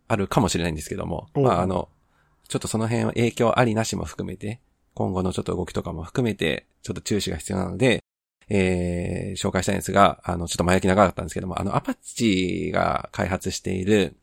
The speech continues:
Speaker 1: えー、ロギングライブラリーに、えー、アパッチログフォージェーっていうものがありまして、Java界隈では非常に有名なライブラリーなので、まあ、大体Javaで、特にあの、エンタープライズというか、その、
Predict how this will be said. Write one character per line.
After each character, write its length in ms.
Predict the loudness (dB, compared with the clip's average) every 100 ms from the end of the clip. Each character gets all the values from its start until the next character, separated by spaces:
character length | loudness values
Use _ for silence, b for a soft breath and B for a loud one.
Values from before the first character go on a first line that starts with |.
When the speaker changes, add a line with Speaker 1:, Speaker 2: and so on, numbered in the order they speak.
| _ _ _ _ _ -4
Speaker 1:
え 240 | 0 0 2
ー、 40 |
ロ 120 | 2
ギ 140 | 4 2
ン 80 |
グ 80 | 4
ラ 100 | 4
イ 80 | 4
ブ 80 | 4
ラ 120 | 2
リ 480 | 0 -4 -6 -8 -8
ー 20 |
に、 320 | -2 0 0 -6 _ _ _ _
え 300 | -4 -2 -2
ー、 40 | 0
ア 40 |
パ 100 | 0
ッ 80 | 0
チ 340 | -2 -2 0 0
ロ 100 | 0
グ 80 |
フ 140 | -2 -2
ォ 20 |
ー 40 |
ジ 100 | 0
ェ 60 | 0
ー 60 | 0
っ 40 |
て 180 | _ -6
い 220 | -4 -4
う 60 | -6
も 80 | -4
の 100 | -2
が 340 | -2 -2 -4
あ 60 | -6
り 120 | -4
ま 140 | -4
し 220 | -6 -8 _
て、 320 | 4 4 2 -8 _ _ _ _ _ -4
Java 280 | -2 0
界 240 | -2 -2 0
隈 220 | 4 6
で 80 | 8
は 240 | 8 8 0
非 200 | -6 -2
常 240 | 0 0 0
に 140 | 2
有 160 | 2 4
名 200 | 2 2
な 160 | 2
ラ 160 | 2 2
イ 80 | 0
ブ 140 | 0
ラ 160 | 2 2
リ 180 | 2
ー 40 | 2
な 120 | 2
の 160 | 0 0
で、 420 | 2 2 2 -2 _ _ _
ま 380 | 2 4 4 0
あ、 40 | -6 -6
大 260 | -2 0
体 300 | 0 2 2
Java 280 | 4 6 6
で、 380 | 6 4 4 -2 -4
特 220 | 0 2
に 120 | 4
あ 80 | 4
の、 160 | 2
エ 100 | 2
ン 100 | 0 2
タ 120 | 2
ー 40 |
プ 80 | 4
ラ 100 | 4
イ 60 | 4
ズ 80 | 2
と 80 |
い 20 | -2
う 20 |
か、 80 | -2
そ 120 | 0
の、 260 | 0 -2